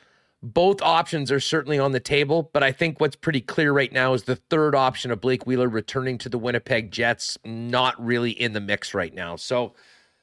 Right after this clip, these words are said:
I mean, you, they have until the thirtieth to execute the buyout. If they do have it, I mean, again, let's just be real here. Would you rather pay a guy four million dollars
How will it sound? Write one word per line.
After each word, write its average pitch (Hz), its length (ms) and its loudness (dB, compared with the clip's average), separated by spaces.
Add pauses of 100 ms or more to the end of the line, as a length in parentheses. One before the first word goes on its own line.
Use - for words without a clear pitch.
(200)
I 123 60 -6
mean, 139 100 -6
you, 147 100 -4
they 156 220 0
have 185 320 0
until 196 260 -2
the 160 140 -2
thirtieth 147 580 0 (360)
to - 220 -2
execute 147 540 -4
the 131 80 -2
buyout. 104 480 0 (720)
If 151 160 -4
they 147 160 -2
do 165 280 -6
have 143 280 2
it, 285 80 0
I 359 40 2
mean, 330 160 -4
again, 262 280 0 (240)
let's 185 360 -4 (280)
just - 320 -4
be 156 160 -2
real 151 280 2
here. 127 300 2 (540)
Would 156 240 0
you 175 120 0
rather 175 580 2 (280)
pay 170 200 2
a 165 80 4
guy 147 460 2 (240)
four - 360 -2
million 247 360 4
dollars 247 580 2